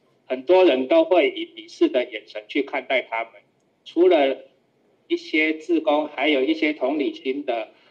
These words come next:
民众才会真正的想要去了解他们、接受他们。我们的政府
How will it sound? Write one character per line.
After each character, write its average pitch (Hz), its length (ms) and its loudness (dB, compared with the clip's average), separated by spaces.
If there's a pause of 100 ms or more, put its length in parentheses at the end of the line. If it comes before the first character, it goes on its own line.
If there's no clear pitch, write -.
(300)
民 139 220 -4
众 151 200 2
才 127 220 -4
会 143 240 0
真 - 220 -4
正 156 160 -2
的 131 120 -4
想 107 200 -10
要 139 140 -8
去 147 180 -6
了 131 180 -2
解 - 240 -12
他 123 160 -8
们、 123 260 -8
接 127 180 -2
受 117 200 -4
他 113 220 -10
们。 - 80 -20 (640)
我 127 100 -4
们 135 160 -4
的 143 100 -4
政 185 220 0
府 - 140 -14